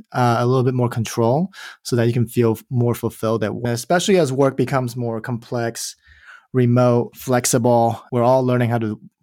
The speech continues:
work with this new environment, and Flow Club is designed for, as a solution for that.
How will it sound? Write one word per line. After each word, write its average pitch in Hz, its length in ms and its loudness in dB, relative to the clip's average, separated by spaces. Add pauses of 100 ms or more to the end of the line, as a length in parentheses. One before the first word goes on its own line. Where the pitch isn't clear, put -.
work 117 280 -2
with 110 140 -2
this 104 160 -2
new 107 120 2
environment, 107 520 2
and 104 340 0
Flow 113 180 0
Club 107 220 0
is 98 80 0
designed 104 480 0
for, 98 400 0
as 107 160 2
a 113 60 2
solution 104 480 0
for 98 140 -6
that. 95 260 -4